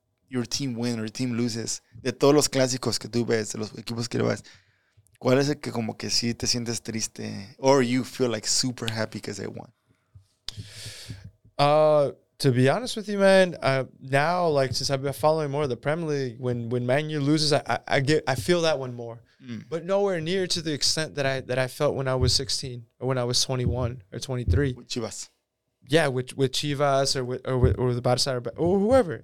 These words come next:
Speaker 2: any of
Speaker 1: Mm.
Speaker 2: my f-, my favorite teams. I, I think it's because, like, as I've gotten older, I've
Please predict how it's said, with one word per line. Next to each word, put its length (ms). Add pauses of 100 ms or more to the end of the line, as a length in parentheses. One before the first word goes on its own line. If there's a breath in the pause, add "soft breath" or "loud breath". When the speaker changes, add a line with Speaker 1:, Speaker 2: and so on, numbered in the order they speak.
(140)
Speaker 2:
any 220
of 60
Speaker 1:
Mm. 20
Speaker 2:
my 100
f-, 240
my 220
favorite 300
teams. 180
I, 160
I 80
think 220
it's 140
because, 300
like, 300 (240 soft breath)
as 160
I've 160
gotten 300
older, 460 (220)
I've 360